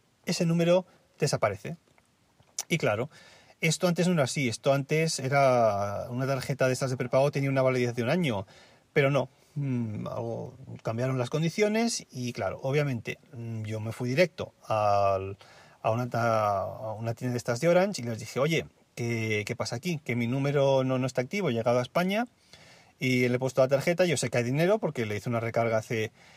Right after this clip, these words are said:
X tiempo, antes de que pasara el año, y no, la tarjeta no se activa".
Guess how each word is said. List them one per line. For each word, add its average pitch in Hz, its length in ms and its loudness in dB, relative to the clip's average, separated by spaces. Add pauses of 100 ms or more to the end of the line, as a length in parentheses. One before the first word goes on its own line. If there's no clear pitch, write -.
(220)
X 131 300 -6
tiempo, 185 340 2
antes 160 220 2
de 139 100 -2
que 135 400 0
pasara 135 300 0
el 139 80 2
año, 175 340 0 (1040)
y 123 140 -2
no, 135 640 0 (140)
la 113 120 2
tarjeta 147 280 -2
no 160 80 0
se - 80 -2
activa". 156 400 -2